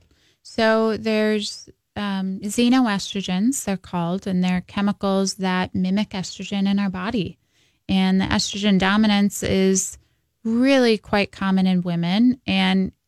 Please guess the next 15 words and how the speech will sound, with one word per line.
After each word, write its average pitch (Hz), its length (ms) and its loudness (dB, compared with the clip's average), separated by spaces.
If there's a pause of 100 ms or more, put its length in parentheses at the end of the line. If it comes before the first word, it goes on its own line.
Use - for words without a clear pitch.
(100)
you 208 100 -2
know, 196 140 0 (440)
as 202 240 -2
we 220 100 2
mentioned, 196 800 0 (240)
men 180 300 0
have 208 240 -2
it 226 160 -2
too. 247 320 0
And 190 320 2
essentially, 226 680 0
estrogen 202 520 -4
dominance 190 680 0
for 185 160 -6
women 190 480 0